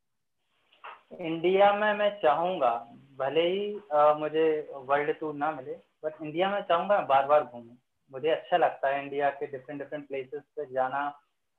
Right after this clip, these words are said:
exhibit करना भी, because जब आप काम exhibit करते हैं, आप वहाँ के culture से, वहाँ की एयर से, environment से, लोगों से interact होते हैं। That is very exciting।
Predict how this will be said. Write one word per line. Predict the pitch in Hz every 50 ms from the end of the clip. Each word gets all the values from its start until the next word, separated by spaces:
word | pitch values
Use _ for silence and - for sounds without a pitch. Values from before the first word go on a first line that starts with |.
| _ - 170
exhibit | 165 156 160 180 208 233 240 240
करना | - 196 185 185 185 180
भी, | 170 135 127 117 117 _ _ _ - 147
because | 151 170 180 175 175 - - - - _ _ _ _ -
जब | 160
आप | 180 185 180 -
काम | 175 180 190 196
exhibit | 196 170 175 180 190 190 190 -
करते | 185 175 180 - 196
हैं, | 190
आप | 185 180 175 160
वहाँ | 165 170 180
के | - -
culture | - - 147 143 143 - 175 180 175
से, | 175 - 175
वहाँ | 165 165 165 170
की | - 196 196 196 - 151
एयर | 147 147 156 165 160
से, | 160 - 170
environment | 165 151 139 135 135 139 143 147 156 165 165 170 151
से, | - - 165
लोगों | 147 139 139 147 - 165 170 170
से | 170 - 165 165 160
interact | 151 143 139 151 156 160 160 - -
होते | 139 135 131 131 - 135 127
हैं। | 127 131 135
That | 135 _ _ - 156 160 165 175
is | 170 160 -
very | 156 165 165 170
exciting। | 165 160 - - - 131 127 123 123 127 123